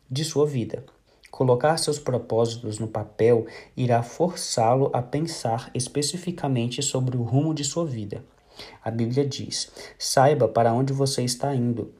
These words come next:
e estará em terreno sólido." Uma declaração dos propósitos de sua vida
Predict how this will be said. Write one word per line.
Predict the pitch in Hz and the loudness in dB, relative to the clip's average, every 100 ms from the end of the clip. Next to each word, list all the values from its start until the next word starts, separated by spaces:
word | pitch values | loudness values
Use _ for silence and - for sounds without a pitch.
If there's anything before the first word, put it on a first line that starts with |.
| _ _ 127 | _ _ -2
e | 120 | 0
estará | 120 - 123 120 131 | 0 2 4 4 4
em | 131 | 0
terreno | 135 156 127 123 139 | 2 2 4 2 0
sólido." | - 127 113 104 98 - _ _ _ - - - - | 0 2 2 0 -8 -16 _ _ _ -20 -20 -18 -8
Uma | - 135 | 2 2
declaração | 131 156 175 165 160 143 | 2 2 4 4 2 0
dos | 139 139 | 0 0
propósitos | - 113 - 123 135 143 | 0 0 4 2 2 -4
de | 135 | -4
sua | - 139 117 | -2 0 0
vida | 120 131 107 | 0 0 -2